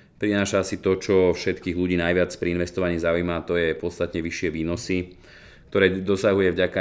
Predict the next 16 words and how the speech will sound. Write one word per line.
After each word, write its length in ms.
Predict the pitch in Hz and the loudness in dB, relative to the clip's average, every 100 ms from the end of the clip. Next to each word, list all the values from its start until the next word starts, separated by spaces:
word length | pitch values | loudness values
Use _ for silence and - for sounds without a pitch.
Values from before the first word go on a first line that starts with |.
| 87 | -2
niektorým, 480 | 87 - 90 87 85 | -2 -2 0 0 -2
niekoľkým 400 | 87 92 90 85 | -4 -4 -4 -4
faktorom. 640 | 82 - - 95 95 90 - - - - _ - | -4 -2 0 2 2 -4 -10 -20 -20 -20 _ -14
V 80 | - | -2
prvom 160 | 98 95 | 2 4
rade 240 | 92 95 | 4 4
je 80 | 90 | 0
to 80 | 90 | -2
vďaka 320 | 85 87 87 | 0 0 0
odstráneniu 720 | 85 - 95 90 90 87 82 | -2 -2 -2 0 0 0 0
rizika 480 | 90 90 90 - 82 | 0 0 -2 0 -2
ľudského 400 | 82 82 90 85 | -2 -4 -4 -2
faktoru, 480 | 85 80 95 87 82 | -2 -4 -2 -2 -2
odstráneniu 480 | 80 85 85 82 82 | -4 -4 -4 -2 -2
rizika 320 | 85 87 85 | -2 -4 -6
človeka, 800 | - 85 87 90 - 87 80 | -4 -2 0 -2 -2 -4 -4